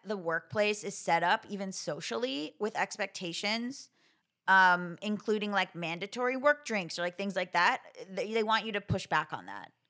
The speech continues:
They want you and, like, your coworkers to be like, "No, like, we're not gonna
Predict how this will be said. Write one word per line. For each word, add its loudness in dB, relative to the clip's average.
They 0
want 4
you 2
and, 0
like, 2
your -4
coworkers 0
to -12
be 0
like, -2
"No, -2
like, -6
we're 0
not 4
gonna 0